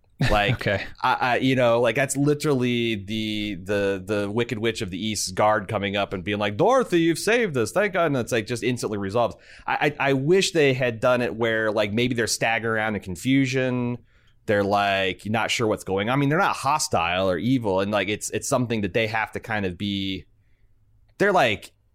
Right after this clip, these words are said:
Speaker 1: cult members deeply enthralled in a way that even
Speaker 2: Mm-hmm.
Speaker 1: earthly cults can't even imagine.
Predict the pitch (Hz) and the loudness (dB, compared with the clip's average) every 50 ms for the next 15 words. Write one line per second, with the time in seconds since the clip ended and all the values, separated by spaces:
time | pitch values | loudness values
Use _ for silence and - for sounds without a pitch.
0 | _ _ _ _ _ _ _ _ _ _ - - - - 208 202 - - 120 110 | _ _ _ _ _ _ _ _ _ _ -6 -2 0 2 2 2 2 2 0 0
1 | 101 98 85 90 90 85 85 85 82 92 95 92 - 139 165 180 170 170 156 143 | 0 0 -2 -2 -2 -2 -2 -4 -6 -10 -12 -4 -2 0 2 2 0 0 0 0
2 | 131 123 113 107 104 98 - 95 101 101 95 87 78 71 71 69 76 - _ - | 2 2 2 0 0 -4 -4 -2 0 2 2 2 2 0 -2 -6 -8 -6 _ 0
3 | 147 151 147 143 139 156 165 170 170 160 139 135 117 113 - - 139 170 165 - | 2 2 2 2 2 2 4 4 2 2 2 2 2 0 0 -2 -4 -4 -2 0
4 | 117 113 117 120 117 - 143 165 180 175 - - 107 98 - - 101 85 80 - | 0 0 0 0 0 0 2 2 2 0 0 -4 -4 -4 -2 -2 -2 -2 -2 -4
5 | - - 117 104 95 95 92 82 90 85 87 85 78 76 73 69 73 71 - - | -6 -4 -2 -2 0 -2 -2 -4 -4 -4 -4 -4 -4 -4 -4 -6 -8 -12 -12 -14
6 | - - - | -16 -18 -20